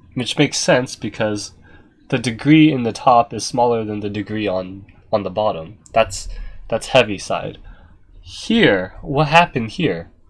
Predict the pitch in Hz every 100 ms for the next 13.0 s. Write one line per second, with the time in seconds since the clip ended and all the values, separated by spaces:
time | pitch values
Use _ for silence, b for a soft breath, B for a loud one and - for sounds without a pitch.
0 | _ _ _ _ _ - _ 120 139 170
1 | 156 160 151 147 - 135 113 - 143 92
2 | 85 - - - - _ _ _ - -
3 | - - - - - - - - - _
4 | _ _ _ _ _ _ _ _ _ _
5 | _ _ _ _ _ _ _ _ - 101
6 | 98 113 - 139 147 90 85 - - -
7 | _ _ _ - 107 107 127 120 120 110
8 | - - 117 90 95 110 117 120 107 127
9 | 107 87 - b b b b - 135 120
10 | 156 180 175 - 127 135 160 156 127 160
11 | - 139 120 113 120 120 117 127 156 120
12 | 123 127 120 139 151 127 143 135 123 120